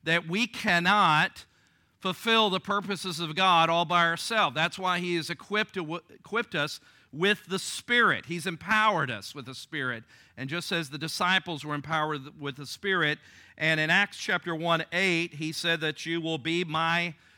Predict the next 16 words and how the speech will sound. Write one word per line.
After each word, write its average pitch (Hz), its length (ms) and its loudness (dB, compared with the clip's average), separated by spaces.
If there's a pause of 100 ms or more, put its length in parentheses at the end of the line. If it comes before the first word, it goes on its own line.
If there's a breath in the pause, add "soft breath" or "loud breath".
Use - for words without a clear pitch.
(120)
witnesses. 143 840 -2
And 120 180 -10
most 156 280 -6
of 156 120 -6
you, 151 280 -2
uh, 143 140 0 (300 loud breath)
are 139 440 0
aware 151 440 0
'cause 151 200 -10
we 143 100 -6
mention 156 400 -6
it, 151 220 -4
but 147 100 -6
that 170 180 0
word 175 360 0
witness, 156 840 -4